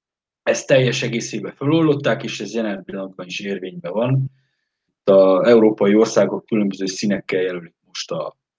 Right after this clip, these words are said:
operatív törzsnél. Szerencsére Németország és, ö, egy-két balkáni ország, Svédország és Nagy-Britannia igen, jelenleg még sárga, de a kontinentális Európa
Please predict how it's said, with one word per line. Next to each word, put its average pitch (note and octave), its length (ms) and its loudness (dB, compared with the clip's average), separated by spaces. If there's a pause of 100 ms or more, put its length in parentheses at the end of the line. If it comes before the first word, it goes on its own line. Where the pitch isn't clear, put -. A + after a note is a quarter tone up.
(400)
operatív - 520 -10
törzsnél. A#2+ 680 4 (600)
Szerencsére C3 540 4
Németország A2 880 -2
és, F#2 460 -10
ö, F2+ 400 -10 (360)
egy-két B2+ 420 4
balkáni A#2 500 6
ország, G#2 540 2 (520)
Svédország A2 800 4
és - 280 -8
Nagy-Britannia G#2 760 -4
igen, F#2+ 360 -6
jelenleg G#2+ 480 2
még F#2+ 160 -8
sárga, G2 720 2 (260)
de A2 100 2
a G#2+ 80 4
kontinentális G#2+ 840 4
Európa G#2 760 0